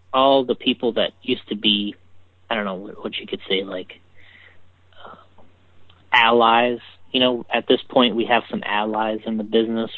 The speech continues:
with Associated and T L R and H B Racing and, uh, you know, you know, some Mugen and Yokomo, and we have a lot of allies. But as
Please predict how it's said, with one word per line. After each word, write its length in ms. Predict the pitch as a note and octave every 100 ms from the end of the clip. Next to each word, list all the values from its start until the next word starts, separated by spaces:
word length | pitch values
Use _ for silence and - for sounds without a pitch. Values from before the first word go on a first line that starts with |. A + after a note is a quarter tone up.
| -
with 140 | G2 - - - - - -
Associated 840 | A3 - A2+ - - G2+ G2+ G#2+ G#2+
and 220 | G2 F#2+
T 220 | - A#2+
L 160 | G#2+ G2+
R 440 | F#2 F#2+ G2 F#2+
and 140 | F2+ - _
H 260 | B2+ A2+ -
B 140 | A2 G2+
Racing 840 | G2 F#2+ - - F#2+ F#2+ F#2+ F#2
and, 120 | F2+ - - - - - _ -
uh, 320 | F#2 F2+ F#2 - - -
you 100 | G2+
know, 240 | F#2+ G2 - - _
you 140 | - G#2+
know, 140 | F#2 -
some 140 | G#2
Mugen 760 | G2+ A#2 A#2 A2 G#2+ G2 F#2+ F#2
and 280 | F2+ F#2 G#2+
Yokomo, 720 | - A#2 - G#2 G2 F#2 F#2+
and 80 | G#2
we 80 | C3
have 100 | C#3
a 60 |
lot 180 | C3 B2
of 60 | A#2
allies. 580 | G#2 A2 A2 - - - - - - - _ - - - _ _ - - _ _ - - - -
But 180 | B2+ - - - - -
as 100 | -